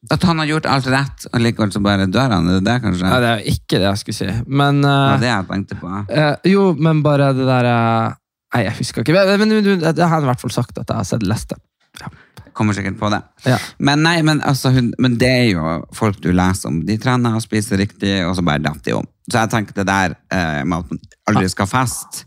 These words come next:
Speaker 2: Han var veldig opptatt av det at, eh, du skulle, at du skal, han sa han ang-, angra, eller uttrykte anger, det var det vennene hans intervjuet da, at han angra i senere tid på at han var veld-, at han var så opptatt av det ytre.
Speaker 1: Mm.
Speaker 2: Fordi, eh,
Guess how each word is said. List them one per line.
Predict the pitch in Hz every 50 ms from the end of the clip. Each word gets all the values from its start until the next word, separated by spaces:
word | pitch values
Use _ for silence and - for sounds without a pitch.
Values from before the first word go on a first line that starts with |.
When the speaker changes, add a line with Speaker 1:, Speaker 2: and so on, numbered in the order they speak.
| -
Speaker 2:
Han | - 165 175 180
var | 185 175 170
veldig | 165 165 165 160
opptatt | 165 - - - 135 120 113 - -
av | 101 120 123 117
det | 123 127 120
at, | 113 95 117 117 107 - - - - - - - _ _ -
eh, | - 113 117 113 110 113 113
du | 110 110 120 120
skulle, | 107 - - - 120 117 113 107 104 - -
at | 127 127
du | - 127
skal, | 120 117 - 127 120 110 - - _ _ _ _ _ _ _ _ _ _ _ -
han | - 160 160 156 143
sa | - - 151 131 120 113
han | 113 104
ang-, | 95 120 123 123 123 120 113 113
angra, | 107 101 117 117 117 123 120 117 113 107 107
eller | 110 110 113 120
uttrykte | - - - 110 - - 113
anger, | 120 117 113 107 98 90 - - - -
det | 139 110 101
var | 117 120
det | 120 123 120
vennene | 117 117 117 120 120 101 92
hans | 95 101 - -
intervjuet | 123 - - 123 113 104 98
da, | 98 95
at | 107 -
han | 135 127 131 123
angra | - 139 135 131 131 131 120 120
i | 113
senere | - 117 113 117 110 104 104
tid | - 113 117 -
på | - 127
at | 117 -
han | 113 113
var | 113 113 110
veld-, | 113 113 101 - -
at | 120 -
han | 123 113
var | 117 113
så | 120 113
opptatt | 113 - - 110 107 -
av | 107 107 107 110
det | 113 107
ytre. | 117 123 - - - - - - - - _ _ _ _ _ -
Speaker 1:
Mm. | - 117 123 123 107 95 90 90 104
Speaker 2:
Fordi, | 110 135 127 135 127 117 117
eh, | 110 104 110 110 110 113